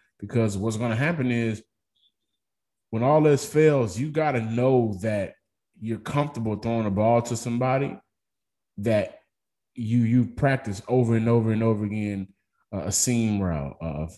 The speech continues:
a fade, uh, you know, uh, a, a, a, a drag, or whatever it is, an out route. You know, he, you got, you, you're gonna have to be com-, comfortable that that guy that you're throwing a ball to can make that pass, make that catch rather.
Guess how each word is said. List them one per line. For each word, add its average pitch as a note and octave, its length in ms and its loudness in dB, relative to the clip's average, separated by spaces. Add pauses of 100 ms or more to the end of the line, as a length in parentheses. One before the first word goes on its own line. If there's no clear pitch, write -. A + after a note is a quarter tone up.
a D#2 60 -8
fade, F#2 720 6
uh, C#2+ 380 -2 (260)
you F2 180 -6
know, D#2 420 -4
uh, A#1+ 140 -12 (1040)
a, E2 200 -2
a, F#2 80 4
a, D#2+ 360 2 (100)
a - 20 2
drag, G#2+ 560 4
or C3+ 260 4
whatever F3 320 8
it F3 80 6
is, A#2 140 2
an A2 260 -8
out A#2+ 240 0
route. F2+ 320 -2
You A2 80 -4
know, G#2+ 140 2
he, A#2+ 140 4
you C#3 120 2
got, C#3+ 300 4
you, D3 200 0
you're D3 160 4
gonna F#3+ 140 2
have F3 160 0
to D3 60 -10
be B2 80 -6
com-, C#3+ 340 -6 (140)
comfortable B2+ 400 -2
that G#2+ 300 2 (100)
that A2+ 240 0
guy B2+ 180 2
that A2 160 -4
you're A2 80 -8
throwing A#2 160 -4
a - 20 -4
ball A#2 200 0
to A2+ 160 -6
can A2 100 -8
make A2 160 -4
that F2+ 160 -8
pass, A2 400 0 (220)
make B2+ 140 0
that G#2+ 140 -4
catch D3 280 2
rather. F#2 320 -2